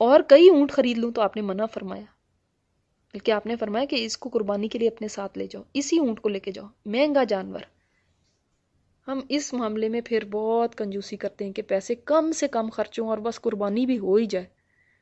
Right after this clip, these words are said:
जहाँ से बकरा कम से कम में मिल रहा हो। तो फिर जाहिर है फिर वो, वो उतना ही दुबला पतला होगा और छोटा होगा। कपड़े बनवाने में हम कहते हैं बेहतरीन होना चाहिए, लेकिन कुर्बानी में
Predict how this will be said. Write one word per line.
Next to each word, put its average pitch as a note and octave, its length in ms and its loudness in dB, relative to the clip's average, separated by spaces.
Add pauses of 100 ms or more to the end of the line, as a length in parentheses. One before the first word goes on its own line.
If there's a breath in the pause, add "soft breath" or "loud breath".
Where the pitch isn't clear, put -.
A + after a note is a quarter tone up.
(180)
जहाँ A#3 200 -4
से B3+ 100 0
बकरा A#3+ 300 -2
कम C#4+ 280 0
से C#4+ 140 0
कम A#3 160 -2
में A3 120 -2
मिल G3+ 180 -4
रहा G3+ 140 -12
हो। G#3 60 -16 (920)
तो C#4 60 -12
फिर C4+ 160 -8
जाहिर C4+ 340 2
है C4+ 60 6
फिर C4 160 -2
वो, B3 300 -4
वो A#3 140 -4
उतना B3 320 -2
ही C4+ 80 0
दुबला A3 320 0
पतला A3+ 280 -2
होगा A3 180 2
और A3 80 -2
छोटा G#3+ 320 -4
होगा। G#3 260 -4 (2250)
कपड़े C4 260 4
बनवाने A#3+ 380 2
में B3+ 120 0
हम B3+ 80 -4
कहते A#3+ 240 -4
हैं A#3 140 -4
बेहतरीन B3 640 0
होना A3+ 200 0
चाहिए, G#3 340 -8 (1000)
लेकिन A3+ 280 -4
कुर्बानी A3+ 560 2
में D4 160 0